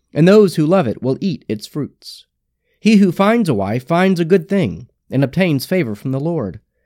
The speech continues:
The poor use entreaties, but the rich answer roughly. There are friends who pretend to be friends, but there is a friend who sticks closer than a brother. Let us pray.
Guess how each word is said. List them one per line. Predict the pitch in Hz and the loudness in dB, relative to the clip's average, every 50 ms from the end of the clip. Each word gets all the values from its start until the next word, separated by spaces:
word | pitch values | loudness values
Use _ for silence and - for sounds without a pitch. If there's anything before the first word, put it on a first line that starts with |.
| _ _ _ _ _ _ _ _ _ _ _ | _ _ _ _ _ _ _ _ _ _ _
The | - 135 | -6 -4
poor | 131 - 208 214 196 156 139 | 0 4 4 4 6 4 4
use | 135 147 170 170 147 147 | 2 2 0 0 2 0
entreaties, | 151 139 - 202 220 190 - - 147 - - - _ _ _ _ _ | -2 0 0 0 0 0 -2 -6 -10 -14 -16 -20 _ _ _ _ _
but | - 131 135 135 | -2 -2 0 0
the | 151 | 2
rich | 170 214 190 139 - - - - | 4 4 4 2 0 -8 -12 -6
answer | 135 139 143 - - 135 | -4 -4 -4 -4 -4 -4
roughly. | 135 160 170 160 - - 127 - - - _ _ _ _ _ _ _ _ _ _ _ _ _ _ _ _ - | -4 -4 -4 -6 -8 -16 -16 -16 -16 -20 _ _ _ _ _ _ _ _ _ _ _ _ _ _ _ _ 0
There | 139 160 | 2 4
are | 170 160 151 | 4 4 2
friends | - - 233 247 254 240 226 202 | 2 2 2 4 4 2 0 -2
who | - 180 | -4 -4
pretend | 160 156 143 - - 131 117 107 110 | -4 -6 -8 -4 -4 -2 -2 -2 -2
to | 113 110 | -4 -4
be | 131 120 | -4 -6
friends, | - - 170 156 120 95 85 80 - - - - _ _ _ _ _ _ _ _ _ | -6 -4 -4 -4 -4 -4 -6 -10 -12 -16 -18 -20 _ _ _ _ _ _ _ _ _
but | - 123 - | -6 -4 0
there | 151 151 165 | 2 2 2
is | 165 143 | 2 0
a | 151 | -2
friend | 131 - - 226 208 151 110 107 107 107 117 _ _ _ _ | -6 -2 0 0 0 2 0 -2 -4 -6 -8 _ _ _ _
who | - 156 143 | -2 -2 -2
sticks | - - 165 - - - | 0 -4 -6 -6 -6 -10
closer | - 180 185 180 - - - 110 - _ _ _ _ _ _ _ _ _ _ _ | -6 -4 -4 -4 -6 -10 -16 -18 -20 _ _ _ _ _ _ _ _ _ _ _
than | - 120 110 | -8 -6 -6
a | 107 | -6
brother. | 98 107 107 101 123 120 107 _ _ _ _ _ _ _ _ _ _ _ _ _ _ _ _ _ _ _ _ _ _ _ _ _ _ _ _ _ _ _ _ _ _ _ _ _ _ _ _ _ _ _ _ _ _ _ _ _ _ _ _ - | -4 -6 -6 -6 -8 -12 -16 _ _ _ _ _ _ _ _ _ _ _ _ _ _ _ _ _ _ _ _ _ _ _ _ _ _ _ _ _ _ _ _ _ _ _ _ _ _ _ _ _ _ _ _ _ _ _ _ _ _ _ _ -10
Let | - 113 113 | -8 -6 -6
us | 113 110 - | -6 -8 -12
pray. | _ - 92 - - | _ -18 -20 -20 -20